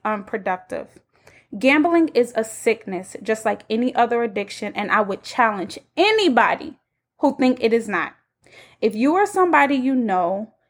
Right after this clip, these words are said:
is struggling from a gambling addiction, please reach out for help by contacting one eight hundred gambler. That is one eight hundred four two six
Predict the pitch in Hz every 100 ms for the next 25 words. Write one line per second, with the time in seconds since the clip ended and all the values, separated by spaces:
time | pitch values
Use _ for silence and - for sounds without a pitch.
0 | _ 226 - 240 254 277 302 294 254 233
1 | 202 214 226 226 214 196 190 - 196 202
2 | - 247 269 285 302 262 247 240 247 208
3 | 190 202 202 - 190 190 190 190 - 196
4 | 196 - _ - 208 220 285 285 320 311
5 | 330 254 220 202 190 202 302 - _ _
6 | _ _ 220 254 320 220 196 196 - 196
7 | 220 254 302 349 294 220 208 208 - _
8 | _ - 220 226 233 302 330 - 208 -
9 | - -